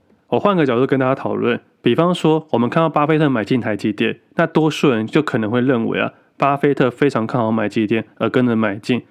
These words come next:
那就可能会短期间推升它的价格。我们是因为十三F报告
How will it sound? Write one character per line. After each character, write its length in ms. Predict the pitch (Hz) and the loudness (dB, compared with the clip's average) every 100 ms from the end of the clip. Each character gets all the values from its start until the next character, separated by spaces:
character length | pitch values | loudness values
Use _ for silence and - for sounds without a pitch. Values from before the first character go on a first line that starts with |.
| _ - | _ -2
那 140 | 185 | 0
就 120 | 185 | 0
可 160 | 185 120 | 0 -2
能 120 | 110 | 0
会 140 | 143 | 0
短 220 | 147 110 104 | 0 -2 -2
期 100 | 117 | -2
间 180 | 127 | -2
推 140 | 127 139 | -2 -2
升 160 | 143 | -2
它 200 | 127 135 | 0 -2
的 60 | 113 | -4
价 220 | - 117 101 | -4 -6 -4
格。 260 | 101 92 - _ _ | -6 -8 -10 _ _
我 80 | 120 | 0
们 120 | 120 | 0
是 140 | 123 165 | 2 2
因 80 | |
为 80 | 180 | 2
十 160 | 151 - | 0 -2
三 160 | 147 | 0
F 180 | 143 - | 0 -2
报 200 | 123 127 | -2 0
告 140 | 113 | 0